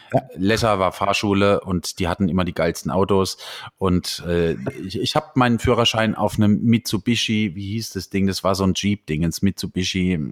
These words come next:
Speaker 2: ja, ich weiß nicht mehr, wie es hieß. Egal, auf jeden Fall so ein
Speaker 1: Ja.
Speaker 2: alter Mitsubishi Jeep. Ähm,
Speaker 1: Mhm.
Speaker 2: der war schon ziemlich geil. Ähm, Punkt eins, ich bin einmal durchgefallen durch die praktische Fahrprüfung.
Speaker 1: Haha.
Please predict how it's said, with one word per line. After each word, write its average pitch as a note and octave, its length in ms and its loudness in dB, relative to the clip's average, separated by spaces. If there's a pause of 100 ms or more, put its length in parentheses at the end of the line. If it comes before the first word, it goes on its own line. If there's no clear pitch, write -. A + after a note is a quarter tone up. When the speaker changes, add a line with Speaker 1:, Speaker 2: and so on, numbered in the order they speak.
(100)
Speaker 2:
ja, B1+ 340 -6
ich - 120 -8
weiß - 200 -16
nicht - 160 -14
mehr, B1+ 120 -18
wie B1 40 -20
es - 100 -14
hieß. - 240 -12
Egal, - 380 -2
auf - 160 -8
jeden F#2 160 -2
Fall G2+ 140 0
so A#2 80 2
ein A#2+ 40 0
Speaker 1:
Ja. G#2+ 60 -2
Speaker 2:
alter B2+ 200 2
Mitsubishi G#2+ 540 0
Jeep. D#3+ 300 0 (640)
Ähm, A2+ 360 4
Speaker 1:
Mhm. A#2+ 60 -4
Speaker 2:
der A2 140 4
war G#2+ 140 4
schon - 240 -8
ziemlich G2+ 360 -2
geil. - 280 -4 (640)
Ähm, G#2+ 480 4 (500)
Punkt - 280 0
eins, D3+ 540 2 (960)
ich - 200 0
bin C3+ 220 4
einmal A#2+ 260 4
durchgefallen D#3 560 2
durch C#3 160 2
die A2 240 2
praktische - 460 -4
Fahrprüfung. D#3+ 720 2 (640)
Speaker 1:
Haha. A#2+ 380 4